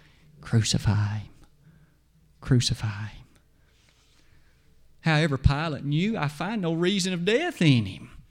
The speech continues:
But if I don't satisfy these Jews, Rome's gonna hear about the uprising and my career is at stake. And so he goes back in, speaks to Jesus again.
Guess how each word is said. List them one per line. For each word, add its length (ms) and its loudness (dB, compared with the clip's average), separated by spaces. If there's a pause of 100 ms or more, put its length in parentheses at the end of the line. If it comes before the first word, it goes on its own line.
(160)
But 120 6
if 120 4
I 140 8
don't 200 2
satisfy 680 4
these 240 2
Jews, 500 0
Rome's 400 6
gonna 220 8
hear 180 10
about 300 8
the 160 6
uprising 760 2
and 160 -2
my 160 2
career 480 2
is 140 0
at 80 -6
stake. 800 -6 (1160)
And 80 -6
so 120 -2
he 100 0
goes 260 4
back 360 0
in, 420 -8
speaks 400 -6
to 100 -6
Jesus 460 -2
again. 680 -8